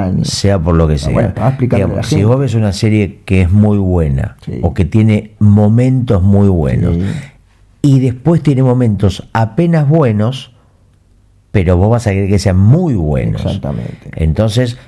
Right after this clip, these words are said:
Speaker 2: el tema es que después no te alcanza con que sea solo bueno.
Speaker 1: Es como, por ejemplo, si un capítulo de Better Call Saul
Speaker 2: Sí.
Speaker 1: fuera normal, en lugar de ser
Speaker 2: Y
Speaker 1: excelente.
Speaker 2: yo vi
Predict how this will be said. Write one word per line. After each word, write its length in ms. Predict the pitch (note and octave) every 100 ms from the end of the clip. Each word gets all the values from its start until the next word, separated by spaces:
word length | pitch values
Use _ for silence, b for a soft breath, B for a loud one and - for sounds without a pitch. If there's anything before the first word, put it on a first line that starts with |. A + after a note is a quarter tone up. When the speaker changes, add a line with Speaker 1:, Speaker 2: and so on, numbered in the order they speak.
| B -
Speaker 2:
el 220 | F#2+ F2
tema 240 | A#2 C#3+
es 60 | A#2+
que 120 | G#2+
después 300 | F#2+ - A#2+
no 100 | A#2 G2+
te 80 |
alcanza 560 | F#2+ F2+ D3 F3 - F#2
con 160 | F2 D#2+
que 80 |
sea 180 | - E2+
solo 420 | - - G2+ F2
bueno. 580 | D#2 C2+ A#1+ - - - b b b
Speaker 1:
Es 100 | B2
como, 220 | B2 A#2
por 120 | G#2+
ejemplo, 300 | G2+ B2+ B2
si 200 | B2 A2
un 100 | G#2
capítulo 360 | G#2+ A2 A#2 G#2+
de 80 | G#2
Better 320 | A2 A2 G2+
Call 240 | A2 G#2+ G#2
Saul 800 | - B2+ B2+ C3 C#3 C#3+ - - -
Speaker 2:
Sí. 200 | - - A#2
Speaker 1:
fuera 300 | A2 A#2 -
normal, 580 | A2+ G#2 G2+ G2+ F#2 - G2
en 80 | G2
lugar 200 | B2 A#2+
de 100 | A#2
ser 100 | A#2
Speaker 2:
Y 80 |
Speaker 1:
excelente. 680 | A#2 A2+ G#2+ G2+ F#2 - - -
Speaker 2:
yo 220 | - C3
vi 340 | B2+ B2 -